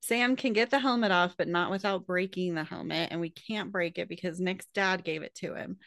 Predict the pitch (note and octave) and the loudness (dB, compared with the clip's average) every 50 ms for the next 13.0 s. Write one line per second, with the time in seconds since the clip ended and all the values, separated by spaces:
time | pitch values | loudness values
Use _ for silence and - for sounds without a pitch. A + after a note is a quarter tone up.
0 | - - - - _ _ _ _ - G3+ F#3 F#3+ G3+ G3+ G3 G3 - G3+ F#3 F#3+ | -20 -20 -20 -20 _ _ _ _ 2 4 6 6 6 4 4 2 2 2 4 4
1 | G3+ F#3+ G3 F#3+ F#3 F#3+ F#3 G3 G3 G3 G3+ G3+ G3 F#3 F#3+ - G3+ F#3+ F#3+ E3 | 4 4 4 4 4 4 2 2 2 2 0 0 -2 -2 -2 -2 -2 -2 -2 -2
2 | D#3+ D#3+ D#3+ D#3+ E3 F3 - F#3 F#3 - - - F3 D#3+ D#3+ D#3+ E3 - - D#3 | -2 0 -2 -2 -2 -4 -4 -6 -8 -8 -8 -6 -4 -4 -2 -4 -4 -6 -6 -6
3 | - - - E3+ F3 D#3+ - - - - - - - - - - - - _ _ | -4 0 2 2 2 0 -2 -6 -8 -8 -8 -10 -12 -14 -14 -14 -16 -18 _ _
4 | _ - - - _ _ _ _ _ - A#3 A3 A3+ A3+ B3 A#3 A3 G#3+ F#3+ G#3+ | _ -20 -20 -20 _ _ _ _ _ 2 4 4 4 4 4 2 2 2 2 4
5 | G#3 F#3+ E3 D#3+ D#3+ E3+ F#3+ F#3 F3+ F#3+ E3+ F3 F3 - - G3+ G3+ - G#3 G3 | 6 6 6 6 4 2 2 2 2 2 2 2 0 -2 -4 -6 -4 0 2 2
6 | G3 F#3 F#3+ - G#3+ G#3 G3+ G3 F#3+ G3 G3 - G#3+ G3+ G3 F#3 F#3+ F#3 - F3+ | 4 2 2 0 -2 -2 2 2 2 2 2 0 0 0 2 2 0 0 0 0
7 | F#3 G3 - A3+ A3+ A3+ - A3+ F#3 F3 E3+ E3+ E3+ - - - F3 F#3 F#3+ F#3 | 0 0 -2 -4 -4 -2 -2 -2 0 0 0 -2 -2 -4 -4 -2 -2 0 0 0
8 | F#3 F#3 F#3+ - G3 F3+ D#3+ E3+ F3 - - F3+ - D3+ D#3 - _ F3+ E3+ - | 0 -2 -2 -2 -2 -2 0 -2 -4 -4 -6 -4 -4 -4 -4 -4 _ -8 -8 -6
9 | - - - - - - _ _ _ _ _ _ _ _ _ _ _ - G#3+ A3+ | -8 -8 -8 -10 -12 -14 _ _ _ _ _ _ _ _ _ _ _ -8 -6 -6
10 | B3 A#3 - - - G3+ E3+ E3 E3 E3+ F3 F3 F3 E3+ E3 D#3+ D#3 D#3+ D#3+ E3 | -6 -6 -8 -2 0 2 2 2 2 0 0 0 0 0 -2 -2 -2 -2 -2 -2
11 | E3+ E3+ - E3+ F3+ F#3 - G3 F#3+ G3 G#3 - - B3 A#3+ B3 - C4 A3+ G#3+ | 0 2 4 4 4 2 0 -2 -2 -2 -2 -2 -2 -2 -2 0 -2 -2 0 0
12 | F#3 F3+ F3+ F3 F3+ F3 D3+ E3 F3+ A3 B3+ D#4+ D4 B3 G3+ F3+ F3+ F#3 F#3+ F#3+ | 0 0 0 0 0 0 0 0 2 2 2 2 4 4 4 4 4 2 0 -2